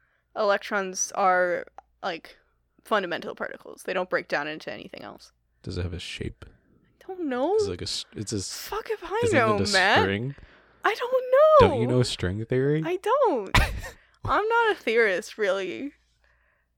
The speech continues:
Speaker 1: Not really. I don't know. It's fucky.
Speaker 2: Yeah, you are.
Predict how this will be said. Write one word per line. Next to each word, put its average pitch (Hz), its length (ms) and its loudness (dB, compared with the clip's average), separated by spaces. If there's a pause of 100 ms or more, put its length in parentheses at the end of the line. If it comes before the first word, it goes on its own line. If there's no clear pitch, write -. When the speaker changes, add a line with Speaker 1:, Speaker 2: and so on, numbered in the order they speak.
(580)
Speaker 1:
Not 359 160 -2
really. 208 520 -2 (1900)
I 302 100 -12
don't 226 80 -10
know. 196 280 -8
It's - 220 -14
fucky. 226 480 -8 (500)
Speaker 2:
Yeah, 311 140 4
you 101 260 4
are. 87 460 0